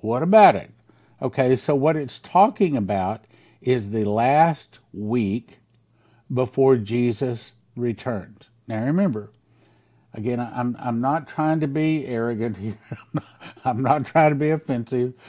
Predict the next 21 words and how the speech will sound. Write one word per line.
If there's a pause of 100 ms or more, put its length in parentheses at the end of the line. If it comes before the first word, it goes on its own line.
(160)
Before
I
started,
I
said,
"Lord,
don't
let
me
be
offensive," (600)
because
this (180)
kind
of
grinds
on
me
a
little
bit.